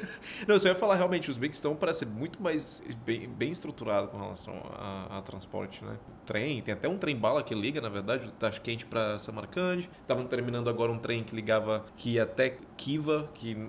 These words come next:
antes, na verdade, nem tinham, mas já agora já tem. Eu acho que também é muito informal, porque tem muitas marchrutkas ligando o Quirguistão com o Cazaquistão, o Uzbequistão com o Cazaquistão, é,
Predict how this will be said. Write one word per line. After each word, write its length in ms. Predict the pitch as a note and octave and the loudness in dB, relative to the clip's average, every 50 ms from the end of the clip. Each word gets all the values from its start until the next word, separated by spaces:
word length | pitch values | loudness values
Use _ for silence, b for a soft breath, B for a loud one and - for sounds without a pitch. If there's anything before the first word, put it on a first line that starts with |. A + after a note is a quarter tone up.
| - - - | -8 -6 -4
antes, 260 | C3 C3 C3 - - | -4 -4 -4 -4 -6
na 100 | B2+ A2+ | -4 -2
verdade, 360 | A#2 A2+ A2 A#2 B2 A#2 A2 | -2 0 0 0 0 -2 -2
nem 200 | A2 A#2 C3+ C#3 | -4 -6 -6 -6
tinham, 400 | C3 - - A#2 A2 A#2 C#3 C#3+ | -8 -8 -8 -6 -6 -6 -6 -6
mas 500 | A2+ G2 F#2+ G2 F#2+ F#2+ F#2+ - - - - - - - G2 | -6 -6 -6 -6 -6 -6 -8 -10 -12 -12 -14 -16 -18 -16 -12
já 160 | G#2 G#2 G#2+ | -6 -4 -4
agora 240 | G#2 G2 G2+ G2+ G#2 | -2 -2 -2 -4 -2
já 140 | G#2+ C3 - | -2 -4 -6
tem. 480 | - - - B2+ D3 D#3 D#3 D3+ D3 D3 B B B B - | -6 -6 -4 -4 -2 -2 -4 -4 -6 -10 B B B B -6
Eu 120 | - - B2 | -2 -2 -2
acho 120 | C3 - | -2 -2
que 60 | - | -4
também 380 | - G#3 F3+ F3+ F#3+ G3 G3 F#3 - - | -4 -2 0 2 2 2 0 -2 -2 -2
é 80 | D3 | 0
muito 320 | D3 C3+ C3+ D#3+ F3+ - C4 | 0 0 0 -4 -4 -6 -8
informal, 520 | A#3+ - - F#4+ D#4+ G#3+ D#3+ D3 D#3 E3 | -8 -8 -6 -6 -4 -2 -2 -2 -2 -2
porque 260 | - A2 - - B2+ | -4 -8 -8 -8 -8
tem 240 | A2+ - - C#3 C#3+ | -6 -4 -4 -4 -2
muitas 400 | C#3 B2 C3 D3+ D#3 D#3 E3+ D3+ | -2 -2 -4 -4 -4 -6 -6 -6
marchrutkas 640 | D3+ D3 - D3 - - B2 C#3 - - - A2+ G#2 | -6 -6 -6 -6 -6 -6 -6 -6 -6 -6 -6 -4 -2
ligando 500 | G#2+ G#2+ G#2 G2 G#2 G#2+ G#2+ G2+ G2+ G2 | -2 -2 -2 -2 -2 -2 -2 -2 -2 -4
o 40 | F#2 | -4
Quirguistão 800 | F#2+ - A2 G2+ G2+ G#2 G2 - - - G#2 G2+ G2+ G2 G2 G2 G#2+ - | -4 -4 -4 -4 -2 -4 -4 -4 -2 0 0 0 0 0 -4 -6 -8 -10
com 180 | - - A2 G2+ | -6 -4 -4 -2
o 40 | G2 | 0
Cazaquistão, 960 | G#2 G2+ F#2+ G2+ G#2+ G#2+ - - - A#2+ A#2 A2+ A2 A2 A2 G#2+ G#2+ G#2 G2+ B B B B B B B | 0 0 0 0 -2 -4 -4 -2 2 4 6 6 6 6 4 4 2 0 -4 B B B B B B B
o 20 | |
Uzbequistão 540 | G2+ F2+ F#2+ G2+ F#2+ - - A2 G2+ G2 F#2+ | -2 0 0 0 0 0 0 0 0 0 0
com 160 | - G2 F#2+ | -2 -2 -2
o 40 | F#2+ | 0
Cazaquistão, 840 | - G2+ G2 G2 G#2+ A2 - - - A2+ G#2+ G#2 G#2+ G#2 G#2 G#2 - - - - | 0 0 0 0 0 -2 -4 -2 0 2 4 4 4 2 0 -2 -6 -10 -8 0
é, 600 | - G2+ G2+ G2+ G2+ G2 G2 G2 G2 G2 G2 - | 4 6 8 8 8 8 6 6 6 4 4 2